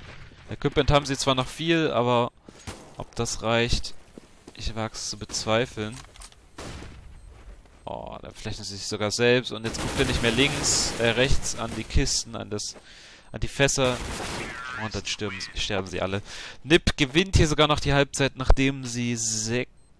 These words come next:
fünf null hinten lagen, dann sechs, fünf eins, oder sechs eins? Ich glaub, sechs null war es, oder? Dann sechs eins, dann sieben eins. Also, wo sie sieben eins hinten lagen,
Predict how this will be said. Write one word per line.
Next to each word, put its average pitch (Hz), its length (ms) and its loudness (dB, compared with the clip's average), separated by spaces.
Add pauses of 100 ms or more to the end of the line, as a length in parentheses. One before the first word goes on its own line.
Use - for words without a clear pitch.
(120)
fünf 160 500 -10
null 156 180 -4
hinten 147 200 -14
lagen, 147 220 -4
dann 127 140 -6
sechs, - 2250 -4 (340)
fünf - 380 -16
eins, 139 340 -12
oder 139 120 -16
sechs 120 400 -8
eins? 143 400 -12 (280)
Ich - 100 -8
glaub, - 140 -4
sechs - 320 -2
null 104 140 -6
war 101 140 0
es, - 140 -6
oder? 160 220 -4 (540)
Dann 117 140 -2
sechs - 280 0
eins, 135 320 0
dann 127 140 -4
sieben 123 280 -8
eins. 95 420 -4 (840)
Also, 104 240 -4
wo 113 80 -6
sie 110 140 -4
sieben 131 360 -4
eins 117 240 -2
hinten 123 260 -4
lagen, 107 380 -4